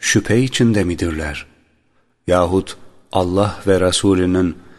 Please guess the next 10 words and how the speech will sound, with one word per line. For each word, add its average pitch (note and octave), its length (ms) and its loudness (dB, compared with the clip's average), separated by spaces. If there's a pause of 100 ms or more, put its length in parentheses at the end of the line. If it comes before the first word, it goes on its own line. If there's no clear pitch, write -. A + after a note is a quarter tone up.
(300)
kendilerine G#2+ 720 2
zulüm G2 500 2
ve G#2 60 4
haksızlık F2+ 640 -2
edeceğinden G2+ 640 0
mi E2 120 -4
korkuyorlar? D#2 840 -4 (1040)
Hayır, D#2 560 -4 (580)
asıl G#2+ 460 2
zalimler F#2 760 2